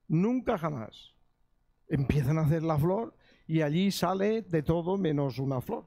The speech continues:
a lo mejor, ¿no? Pero, pero sale de todo, ¿sí? Si me voy a tercero de primaria y hago la misma pregunta, empiezo a tener ya la mitad de la clase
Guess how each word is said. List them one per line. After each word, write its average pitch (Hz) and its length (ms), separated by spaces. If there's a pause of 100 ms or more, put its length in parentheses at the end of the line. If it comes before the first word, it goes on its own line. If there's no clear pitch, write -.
a - 80
lo 139 100
mejor, 175 240
¿no? 254 220 (440)
Pero, 156 420
pero 135 220
sale 190 320
de 165 140
todo, 143 360 (380)
¿sí? 247 320 (720)
Si - 180
me 156 80
voy 202 200
a 233 60
tercero 185 420
de 170 100
primaria 160 460
y 143 100
hago 147 160
la 139 100
misma 139 320
pregunta, 175 480
empiezo 160 380
a - 20
tener 143 320
ya 147 160
la 151 80
mitad 135 300
de 160 80
la 135 100
clase 151 520